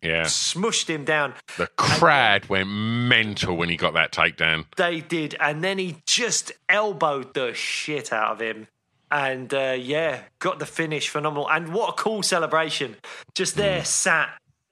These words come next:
Speaker 2: looking around, going, "Yep, I just smashed his blood on his face." Just like, "Yep, I'm the man. I just smashed this guy." Um,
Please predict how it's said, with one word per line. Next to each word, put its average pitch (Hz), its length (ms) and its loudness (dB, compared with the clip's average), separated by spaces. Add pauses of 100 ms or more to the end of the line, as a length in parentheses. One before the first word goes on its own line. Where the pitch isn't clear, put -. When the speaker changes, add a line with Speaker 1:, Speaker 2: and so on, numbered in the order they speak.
(100)
Speaker 2:
looking 165 320 -2
around, 151 640 0
going, 147 260 0 (240)
"Yep, 453 160 0 (580)
I 508 100 4
just - 200 2
smashed - 240 0
his 120 120 2
blood 208 300 2
on 190 120 -2
his 175 140 -4
face." 156 260 0
Just - 100 -8
like, 165 220 2
"Yep, 190 400 -2 (200)
I'm 170 140 0
the 180 80 -2
man. 180 300 0 (200)
I 147 60 -4
just 143 180 -4
smashed 156 280 -2
this 139 160 -6
guy." 123 240 -2 (400)
Um, 156 320 0